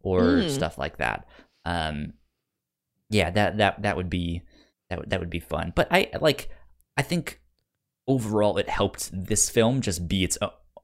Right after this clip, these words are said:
Speaker 1: o-, o-, o-, o-, o-, o-, o-, o-, own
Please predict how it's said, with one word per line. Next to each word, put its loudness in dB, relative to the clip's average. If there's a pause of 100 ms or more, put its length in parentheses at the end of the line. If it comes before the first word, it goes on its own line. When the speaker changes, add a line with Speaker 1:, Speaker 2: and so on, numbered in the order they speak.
(140)
Speaker 1:
o-, -2
o-, 6
o-, 0
o-, 4
o-, 6
o-, 6
o-, 6
o-, -4
own 4